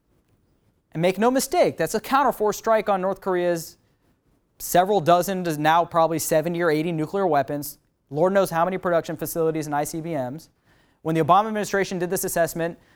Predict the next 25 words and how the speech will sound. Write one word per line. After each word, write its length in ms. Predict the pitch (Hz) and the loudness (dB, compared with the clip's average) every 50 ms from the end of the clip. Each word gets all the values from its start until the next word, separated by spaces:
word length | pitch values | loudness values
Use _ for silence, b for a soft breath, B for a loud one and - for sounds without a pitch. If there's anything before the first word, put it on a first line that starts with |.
| b b | b b
it 160 | - 175 180 | -4 -2 0
was 180 | 175 170 170 156 | 2 2 2 2
they 120 | 160 175 | 2 0
could 120 | - 165 139 | -2 0 0
get 120 | 165 160 165 | -2 -2 0
eighty 200 | 180 175 185 208 | 0 0 0 0
percent 360 | - 185 165 - 190 185 190 | 0 -2 0 0 0 0 2
of 80 | 185 | 2
the 80 | 170 165 | 0 2
known 320 | 156 165 185 208 226 226 | 2 4 4 2 2 0
capabilities, 800 | 208 190 170 156 151 139 127 151 147 143 139 143 147 165 175 - - _ _ _ _ _ _ _ _ _ _ _ | -2 -4 -4 -4 -4 -2 -2 0 0 0 0 -2 -2 -4 -4 -8 -12 _ _ _ _ _ _ _ _ _ _ _
forget 300 | - 165 143 175 202 202 | -6 -2 0 2 2 2
the 120 | - 240 | 0 0
unknown 440 | 208 226 202 208 202 196 196 185 175 | 2 2 2 4 4 4 4 4 2
ones, 420 | 170 165 156 151 156 190 202 - - | 2 2 2 2 0 -2 -6 -10 -10
and 140 | - 147 | -8 -6
if 60 | 143 170 | -2 0
you 40 | |
have 120 | 180 165 165 | 0 0 2
error 200 | - 185 214 220 | 2 2 4 4
bars 300 | 190 185 190 190 185 160 | 4 4 4 4 4 4
on 220 | 175 170 165 165 160 | 2 2 2 2 0
the 80 | 160 | 0
known 260 | 160 165 175 190 190 | 2 2 2 2 2
capabilities, 800 | 170 190 185 170 165 156 180 226 233 208 175 156 151 165 175 - | 2 0 0 0 0 0 2 4 4 4 2 0 -2 -4 -6 -8